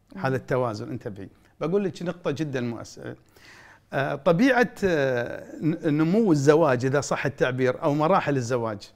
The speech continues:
Speaker 1: مم.
Speaker 2: المرحلة الأولى بالزواج هي يسمونها
Speaker 1: مم.
Speaker 2: حرارة العاطفة.
Speaker 1: أوكي.
Speaker 2: وإحنا نقول باللهجة المحلية: "الجديد حبه شو؟" حبه
Speaker 1: ما
Speaker 2: شو؟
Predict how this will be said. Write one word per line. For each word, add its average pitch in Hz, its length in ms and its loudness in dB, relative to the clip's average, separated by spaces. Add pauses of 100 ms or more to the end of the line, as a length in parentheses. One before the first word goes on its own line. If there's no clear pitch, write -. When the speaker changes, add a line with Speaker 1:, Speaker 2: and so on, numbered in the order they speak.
Speaker 1:
مم. 190 180 -14 (280)
Speaker 2:
المرحلة 190 460 2
الأولى 226 320 0
بالزواج 185 600 -4 (140)
هي 170 100 -2
يسمونها 190 440 -4
Speaker 1:
مم. - 60 -10
Speaker 2:
حرارة 165 420 -4
العاطفة. 117 520 -8 (460)
Speaker 1:
أوكي. 202 140 -12
Speaker 2:
وإحنا 151 240 -2
نقول 170 240 0
باللهجة 151 440 -2
المحلية: 151 640 -4
"الجديد 151 580 -6
حبه 156 280 -4
شو؟" 156 280 -4 (760)
حبه 185 220 -2
Speaker 1:
ما 175 60 0
Speaker 2:
شو؟ 175 220 -4